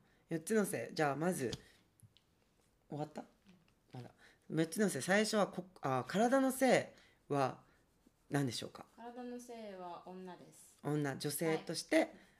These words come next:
Speaker 1: 生まれてきました。
Speaker 2: はい。女性として、はい。
Speaker 1: お医者さんがね。
Speaker 2: はい。
Speaker 1: で、じゃあ、心の性。
Speaker 2: 心の性も、
Speaker 1: うん。
Speaker 2: そうよね。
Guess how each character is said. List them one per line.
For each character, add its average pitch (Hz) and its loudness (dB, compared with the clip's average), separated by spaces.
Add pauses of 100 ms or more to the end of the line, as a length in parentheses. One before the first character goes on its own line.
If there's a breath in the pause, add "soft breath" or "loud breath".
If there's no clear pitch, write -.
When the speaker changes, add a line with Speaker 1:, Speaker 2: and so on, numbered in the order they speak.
(120)
Speaker 1:
生 135 -4
ま 135 0
れ 120 -4
て - -12
き - -10
ま 120 -4
し 120 -8
た。 185 -6
Speaker 2:
は - -8
い。 - -12
女 175 -14
性 175 -20
と 170 -20
し - -20
て、 - -18
は 180 -10
い。 - -18 (180)
Speaker 1:
お 127 -4
医 127 -4
者 123 -8
さ - -12
ん 110 -12
が 104 -10
ね。 180 -8 (100)
Speaker 2:
は 190 -14
い。 - -18
Speaker 1:
で、 254 2
じ - -6
ゃ 135 0
あ、 131 -4
心 233 0
の 226 2
性。 208 -2 (560)
Speaker 2:
心 339 -10
の 339 -10
性 202 -8
も、 208 -8
Speaker 1:
う - -20
ん。 - -20
Speaker 2:
そ 247 -12
う 247 -8
よ 170 -14
ね。 160 -18